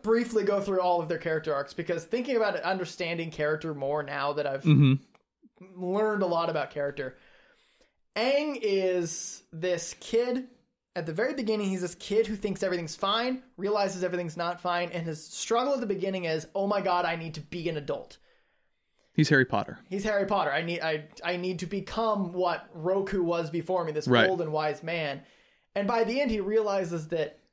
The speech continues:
Speaker 1: you can do that without sacrificing childhood freedom.
Speaker 2: Right.
Speaker 1: Um, and he re-, he comes to terms with the fact that over time, he will lose that childhood freedom as he gets older,
Speaker 2: Mm-hmm.
Speaker 1: but he can have a responsibility and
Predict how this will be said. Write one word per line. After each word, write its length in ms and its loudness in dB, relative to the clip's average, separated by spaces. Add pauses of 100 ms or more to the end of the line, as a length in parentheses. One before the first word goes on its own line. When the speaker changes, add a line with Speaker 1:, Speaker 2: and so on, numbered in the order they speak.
(120)
Speaker 1:
you 160 -4
can 180 -4
do 140 -2
that 120 2
without 260 0
sacrificing 1080 -6 (420)
childhood 500 0
freedom. 320 -10 (320)
Speaker 2:
Right. 200 4 (180)
Speaker 1:
Um, 600 -2 (320)
and 560 -2
he 140 -2
re-, 200 0
he 160 0
comes 240 -2
to 60 -8
terms 240 -2
with 100 -14
the 60 -18
fact 240 -2
that 120 -2
over 220 0
time, 380 0
he 120 -2
will 220 0
lose 220 -2
that 140 -2
childhood 320 -2
freedom 220 -4
as 140 -4
he 60 -12
gets 180 -6
older, 420 0 (120)
Speaker 2:
Mm-hmm. 180 6
Speaker 1:
but 500 0 (600)
he 160 -6
can 120 0
have 220 2
a 40 2
responsibility 960 0
and 460 -4